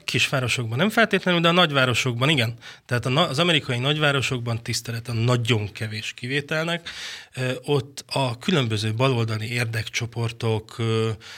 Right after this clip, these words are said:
a baloldali lobbik, a baloldali soros szervezetek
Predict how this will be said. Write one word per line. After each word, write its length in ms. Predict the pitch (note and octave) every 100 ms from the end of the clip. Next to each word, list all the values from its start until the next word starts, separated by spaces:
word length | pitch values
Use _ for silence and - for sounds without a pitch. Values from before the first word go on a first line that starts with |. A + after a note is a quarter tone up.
| -
a 80 | -
baloldali 640 | A#2 A#2+ A#2+ G#2+ G#2+ G2+
lobbik, 640 | A2+ B2 A#2 B2 A#2 G#2+ -
a 60 | A#2
baloldali 1000 | A2+ A2 A2 - A#2+ A2+ A#2 A2 G#2 G2+ - _ _ _ _ _ _ D3+ A#2 -
soros 360 | - A#2+ A2+
szervezetek 640 | - A2+ A2 G#2 A#2 A#2+